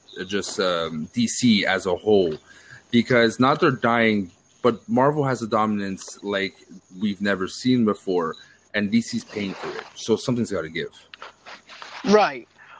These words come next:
Speaker 2: Well, if you think of it like this, though, I know that you said that Wonder Woman and Joker, but don't forget, Shazam made good money. And then you also have Aquaman.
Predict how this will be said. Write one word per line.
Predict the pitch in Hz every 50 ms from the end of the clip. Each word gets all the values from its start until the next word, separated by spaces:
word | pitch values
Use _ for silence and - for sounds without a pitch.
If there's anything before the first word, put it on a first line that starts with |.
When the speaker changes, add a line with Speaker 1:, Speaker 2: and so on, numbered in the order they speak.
| _
Speaker 2:
Well, | - 226 233 233 220 - - _
if | 208 185
you | 240
think | 240 320 302
of | 302 269
it | 247
like | 214 196 175 151 -
this, | - 196 214 -
though, | - _ 160 151 147 143 139 131 - -
I | - 170 165
know | 175 190 196
that | 196 190 180
you | 170 160
said | - - 175 165 156
that | 160 151 147 143 143 127
Wonder | 135 156 160 170 170
Woman | 165 165 160 156
and | 147 139 131
Joker, | 135 147 151 160 151 - 131 127
but | 127 - 139
don't | 147 190 202
forget, | - 175 160 196 175 139 -
Shazam | - - 165 147 139 151 160 170 196 196
made | 175 160 151 147 135 -
good | - 147 139 127
money. | 135 131 127 - - - _ _ _ _ _ _ _
And | 160 160
then | 165 165 170
you | 170 180 180
also | 175 - 180
have | 170 156 135
Aquaman. | 127 - 156 170 170 - 156 147 - 101 58 60